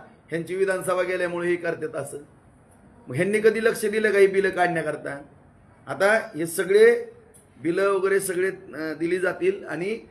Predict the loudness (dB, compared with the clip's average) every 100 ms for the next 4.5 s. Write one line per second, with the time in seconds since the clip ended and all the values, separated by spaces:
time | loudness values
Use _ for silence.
0 | -20 -6 -4 -2 0 0 0 -4 -6 -8
1 | -6 -2 0 2 0 0 -4 -4 -2 -4
2 | -4 -6 -4 -4 -6 -6 -2 -2 -2 -8
3 | -6 -4 -6 -10 -12 -10 -8 -8 -10 -8
4 | -8 -10 -14 -20